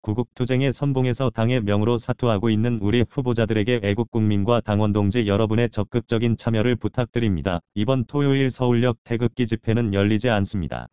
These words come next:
격전지에서 백병전에 임하는 마음으로 애국국민 모두가 국민 속으로 직접 들어가 대화와 설득의 구국운동을 펼칠 것입니다.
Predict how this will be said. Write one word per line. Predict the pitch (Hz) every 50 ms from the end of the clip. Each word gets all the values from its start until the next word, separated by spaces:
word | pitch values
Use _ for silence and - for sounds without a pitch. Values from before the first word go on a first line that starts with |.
| _ _ _ _ _ _ _ _ _ _ _ _ _
격전지에서 | - 101 101 - - 127 127 123 127 127 123 113 139 131
백병전에 | 113 - 110 101 - 135 131 127 120 127 123 131 120
임하는 | 101 98 104 113 117 120 127 117 98
마음으로 | 95 95 104 110 107 107 123 120 107
애국국민 | 104 104 117 117 - - 113 107 107 117 117 104 98
모두가 | 98 101 95 110 104 123 120
국민 | - - 104 107 113 117 113
속으로 | 107 - 110 104 107 110 113 107
직접 | - 107 101 - 120 117 - _
들어가 | - 110 110 104 123 120
대화와 | 113 113 110 110 110 113 123 120
설득의 | 110 - 143 139 127 - 113 113 127 120
구국운동을 | - - 107 113 113 110 107 104 104 110 120 123
펼칠 | 117 - 127 120 110 - - - 127 120
것입니다. | 113 120 110 - - 107 92 76 - 60 60 60